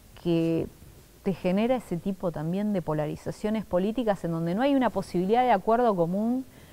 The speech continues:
porque siempre obviamente que hubo conflicto, pero ya se ha extremado a tal nivel, ya, ya ni siquiera es conflicto. Para mí, un conflicto es cuando do-, los dos estamos en el mismo, en la misma arena,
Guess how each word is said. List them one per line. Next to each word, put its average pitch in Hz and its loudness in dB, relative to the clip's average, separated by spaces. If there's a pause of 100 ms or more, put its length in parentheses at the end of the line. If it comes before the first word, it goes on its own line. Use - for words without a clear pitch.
(140)
porque 170 -2
siempre 220 4
obviamente 165 2
que 156 -6
hubo 160 0
conflicto, 156 -4 (440)
pero - -4 (300)
ya 226 8 (760)
se - -2
ha 190 4
extremado 226 4
a 180 2
tal 208 2
nivel, 202 2 (140)
ya, 226 -2
ya 254 0
ni 269 4
siquiera 262 0
es - -6
conflicto. 165 -2
Para 160 0
mí, 277 4 (680)
un 262 6
conflicto 269 8
es - 2
cuando 208 4
do-, 220 6
los 190 2
dos 254 4
estamos 240 4
en 185 2
el 180 2
mismo, 196 2
en 156 -2
la 156 -2
misma 185 2
arena, 156 0